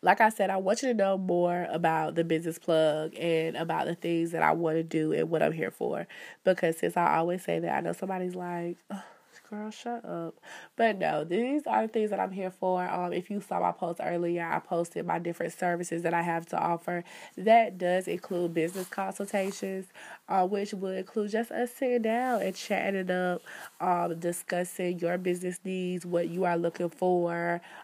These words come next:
Um, you know, I might, you may not even need me, but then you can join my Elite network because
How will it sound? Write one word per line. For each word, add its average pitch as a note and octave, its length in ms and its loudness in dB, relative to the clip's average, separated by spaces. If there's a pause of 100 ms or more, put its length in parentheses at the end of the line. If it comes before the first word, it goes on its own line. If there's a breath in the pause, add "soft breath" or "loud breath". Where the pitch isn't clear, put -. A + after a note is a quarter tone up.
(100)
Um, F3 500 2 (220)
you C4+ 160 2
know, D4+ 80 6
I C4+ 160 4
might, D#4 340 2
you A#3 160 -2
may D#4 220 4
not D4 180 2
even A3 220 -2
need G#3 280 0
me, D#3+ 320 -6
but A3 540 0 (540)
then A3 640 2 (100)
you G3+ 140 -4
can G#3 180 -2
join F3+ 240 0
my F3+ 160 0
Elite E3+ 540 -2
network E3+ 640 -4 (120)
because E3 760 -2